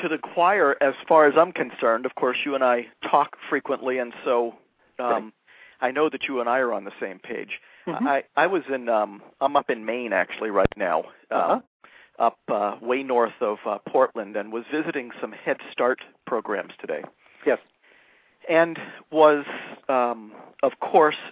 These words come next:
Speaker 1: struck by, number one, the neediness of many of the kids in some of the classrooms, and this is not specific to Head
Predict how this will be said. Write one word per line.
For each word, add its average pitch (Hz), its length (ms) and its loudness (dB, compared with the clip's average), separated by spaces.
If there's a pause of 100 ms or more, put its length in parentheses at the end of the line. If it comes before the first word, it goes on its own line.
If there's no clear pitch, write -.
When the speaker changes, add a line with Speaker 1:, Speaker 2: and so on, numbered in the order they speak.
(240)
Speaker 1:
struck - 420 4 (100)
by, 101 440 2 (640)
number 131 260 -4
one, 139 560 0 (1120)
the 127 180 -4
neediness 123 640 -2 (840)
of 117 240 0
many 127 360 0
of 120 80 0 (100)
the 113 80 -4
kids 113 320 -4 (200)
in 120 280 -4 (140)
some 120 160 2
of 107 100 0 (140)
the 107 160 -2
classrooms, 90 640 -2
and 127 140 -6
this 120 120 -6
is 120 120 -12
not 107 200 -2
specific - 460 -12
to 104 100 -10
Head 98 160 -10